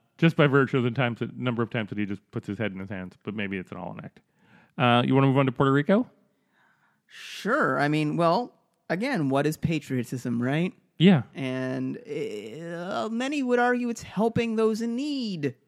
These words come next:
Speaker 1: Yes. Um, because, I mean, like, we care about our fellow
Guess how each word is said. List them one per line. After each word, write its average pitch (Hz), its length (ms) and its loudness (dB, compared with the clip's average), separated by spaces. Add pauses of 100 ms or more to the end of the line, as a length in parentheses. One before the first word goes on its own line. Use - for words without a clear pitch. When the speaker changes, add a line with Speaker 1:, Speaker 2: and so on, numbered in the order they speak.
(340)
Speaker 1:
Yes. 208 400 -2 (340)
Um, 135 640 0 (800)
because, 240 300 4
I 208 60 8
mean, 208 320 6 (720)
like, 170 220 4
we 190 240 2
care 165 360 2
about 156 300 4
our 175 120 4
fellow 143 720 0